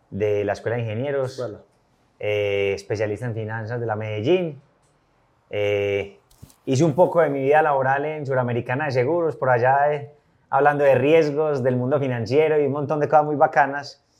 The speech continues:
Speaker 1: Eh, así como vos, que estuviste por ahí en el mundo financiero, también según entiendo.
Speaker 2: Firma comisionista de bolsa, corredor asociados.
Speaker 1: Imagínate, pues. Y hace siete años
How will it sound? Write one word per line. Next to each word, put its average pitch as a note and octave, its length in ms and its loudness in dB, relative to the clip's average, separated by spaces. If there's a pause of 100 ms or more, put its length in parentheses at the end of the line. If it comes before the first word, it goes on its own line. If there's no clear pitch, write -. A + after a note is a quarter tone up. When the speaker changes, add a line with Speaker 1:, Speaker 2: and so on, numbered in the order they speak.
(520)
Speaker 1:
Eh, G#2+ 540 0
así G#2+ 240 -6
como C3 240 0
vos, B2+ 420 -2 (380)
que C#3 80 -8
estuviste B2+ 340 -6
por A2+ 140 -4
ahí A2+ 100 2
en A#2 80 -4
el B2+ 80 -4
mundo A#2 180 -4
financiero, A2 460 -4
también A2+ 220 -6
según B2+ 200 -6
entiendo. A#2+ 460 -6
Speaker 2:
Firma D#3+ 260 0
comisionista B2+ 600 -4
de B2+ 40 0
bolsa, G#2+ 240 -6
corredor A#2 360 -8
asociados. A2+ 520 -8
Speaker 1:
Imagínate, G#2 520 -6
pues. F#2+ 420 -8
Y A#2 120 2
hace C#3+ 420 6
siete D3 340 2
años C#3+ 580 -2